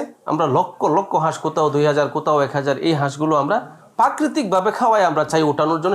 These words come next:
সেজন্য পাঁচ মাসে ডিমের মুখোমুখি আসে। আর আপনাদের হাঁসটা চার মাসে ডিমের মুখোমুখি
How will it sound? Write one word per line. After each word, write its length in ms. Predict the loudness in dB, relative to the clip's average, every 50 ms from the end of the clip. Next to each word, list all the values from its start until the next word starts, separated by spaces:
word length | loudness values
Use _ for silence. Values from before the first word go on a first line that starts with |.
| -2 -2
সেজন্য 240 | -2 0 0 0 0 2 2
পাঁচ 140 | 0 0 0 -2 -2
মাসে 180 | -2 0 0 0 0
ডিমের 220 | 0 0 2 2 2
মুখোমুখি 380 | 2 2 2 0 0 0 -2 -2 -4 -4
আসে। 180 | -4 -8 -14 -14 -14 -14 -14 -16 -16 -20 -20 -20 -8 -2 0
আর 60 | 0 0 0
আপনাদের 260 | 0 0 2 2 2 2
হাঁসটা 220 | 2 2 2 0 0 2 4
চার 120 | 4 4 4 4
মাসে 160 | 2 2 0 0 0 0 0
ডিমের 200 | 2 2 2 2
মুখোমুখি 380 | 2 2 2 2 2 2 2